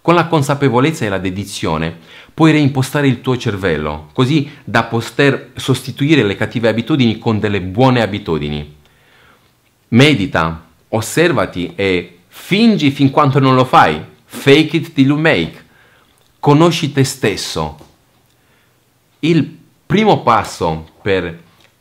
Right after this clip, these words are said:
distruggere le cattive abitudini è guardare te stesso come uno sconosciuto e riconoscere il tuo comportamento autodistruttivo.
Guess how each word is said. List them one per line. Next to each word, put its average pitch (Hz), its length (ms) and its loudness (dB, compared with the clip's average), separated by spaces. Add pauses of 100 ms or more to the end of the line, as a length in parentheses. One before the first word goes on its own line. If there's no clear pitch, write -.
(160)
distruggere 101 720 -2
le 87 100 -2
cattive 104 320 -6
abitudini 101 540 -2 (160)
è 110 180 -4
guardare 127 540 2
te 113 140 -6
stesso 139 560 -2
come 120 180 0
uno 113 160 0
sconosciuto 104 840 -8 (180)
e 117 120 -2
riconoscere 123 760 0
il 85 160 -8
tuo 127 260 -2
comportamento 104 760 -4
autodistruttivo. 87 1000 -8